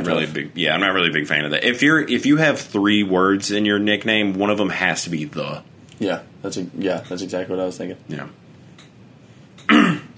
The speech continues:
Speaker 2: Uh, hockey. There you go. Guy the Flower Lafleur.
Speaker 1: I don't think it's necessarily, like, awful, but I don't like it by any means. I don't think it's good.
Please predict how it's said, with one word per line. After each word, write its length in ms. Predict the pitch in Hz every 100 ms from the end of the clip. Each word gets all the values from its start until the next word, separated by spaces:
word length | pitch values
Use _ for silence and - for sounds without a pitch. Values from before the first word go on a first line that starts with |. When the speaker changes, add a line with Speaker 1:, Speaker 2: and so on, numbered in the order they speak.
| -
Speaker 2:
Uh, 360 | 104 104 95
hockey. 580 | - 131 135 98 107 - -
There 100 | 92
you 60 |
go. 220 | 85 90 107 - - - -
Guy 380 | 101 104 127 131
the 160 | 110
Flower 760 | - - 95 101 110 110 107 104
Lafleur. 640 | 95 87 - 90 71 69 - - - - - - - - - - - - - - - - - - - - - - - - - - - - - - - - -
Speaker 1:
I 100 | 139
don't 180 | 151 156
think 140 | 156
it's 140 | 135 117
necessarily, 680 | 113 110 107 110 104 98 95
like, 240 | 92 - - -
awful, 680 | 92 98 - 131 135 139 143 - -
but 100 | -
I 60 |
don't 240 | - 110 67
like 280 | 62 101 -
it 120 | 60
by 140 | - 64
any 240 | 95 92
means. 440 | - - - -
I 60 | -
don't 120 | 107
think 120 | 113
it's 120 | 107 87
good. 500 | - 87 92 76